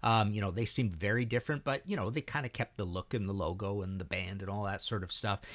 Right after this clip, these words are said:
And, and you, you know, you do include those. You never talk about them.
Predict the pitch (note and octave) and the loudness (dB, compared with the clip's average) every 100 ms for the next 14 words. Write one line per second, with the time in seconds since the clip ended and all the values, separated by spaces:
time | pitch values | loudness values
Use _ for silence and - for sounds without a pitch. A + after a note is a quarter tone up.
0 | - A2 C3 A#2 - B2+ A2+ B2+ A#2 D3+ | -10 0 2 2 2 2 4 4 4 2
1 | F2+ F#2 A2+ G#2 B2 G#2 G2 - B2 A2 | 2 2 2 6 6 8 4 2 4 4
2 | F2+ E2 - G2+ G2 F#2 - A2 G#2 F#2 | 4 0 0 0 2 0 0 0 0 -4
3 | D#2+ | -2